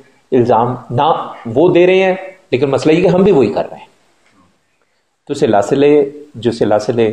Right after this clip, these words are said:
ए, ये तज़किया के रास्ते हैं, ये पिछले अंबिया से भी चले आ रहे हैं और उनसे कुछ चीज़ें हमारी मुश्तरक निकल आएंगी। हाँ, शर्त क्या है कि ऐसी कोई चीज़ शरीयत मोहम्मदी से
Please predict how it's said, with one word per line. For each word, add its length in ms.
ए, 460
ये 180
तज़किया 460
के 160
रास्ते 340
हैं, 140
ये 140
पिछले 360
अंबिया 260
से 160
भी 80
चले 260
आ 80
रहे 160
हैं 80
और 100
उनसे 240
कुछ 200
चीज़ें 200
हमारी 220
मुश्तरक 440
निकल 240
आएंगी। 380
हाँ, 400
शर्त 400
क्या 140
है 420
कि 80
ऐसी 360
कोई 220
चीज़ 440
शरीयत 560
मोहम्मदी 680
से 460